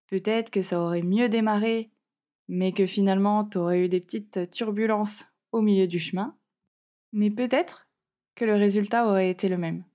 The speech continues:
Ou peut-être pas. Et peut-être que ça aurait été une catastrophe de faire ce second choix. Ou peut-être pas. Mais je trouve qu'il y a beaucoup de peut-être et vraiment pas de certitude. Donc je me dis que ça vaut pas vraiment le coup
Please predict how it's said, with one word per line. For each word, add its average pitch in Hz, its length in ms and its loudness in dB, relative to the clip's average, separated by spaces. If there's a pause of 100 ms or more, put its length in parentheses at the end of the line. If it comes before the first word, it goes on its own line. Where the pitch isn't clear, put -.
(960)
Ou 240 80 -8
peut-être 233 460 -2
pas. - 260 -8 (680)
Et 208 80 -2
peut-être 240 320 0
que 240 120 -2
ça 185 180 0
aurait 185 200 0
été 196 360 -4 (500)
une 190 220 -4
catastrophe 285 800 -4
de 175 180 -4
faire 180 180 -4
ce 185 140 -4
second 180 320 -2
choix. 170 320 -10 (800)
Ou 214 80 -6
peut-être 220 420 -4
pas. 190 260 -10 (680)
Mais 175 500 -4
je 165 100 -12
trouve - 220 -10
qu'il 190 120 -4
y 175 40 -2
a 170 60 -4
beaucoup 185 340 -10
de 185 80 -2
peut-être 175 680 -8
et 160 180 -6
vraiment 165 440 -6
pas 165 220 -8
de 160 100 -12
certitude. - 680 -12 (840)
Donc 202 200 0
je 190 140 -2
me 208 100 4
dis 240 160 2
que 254 60 -4
ça 240 160 0
vaut 185 140 0
pas 226 260 -2
vraiment 202 300 2
le 185 60 -4
coup 208 360 -6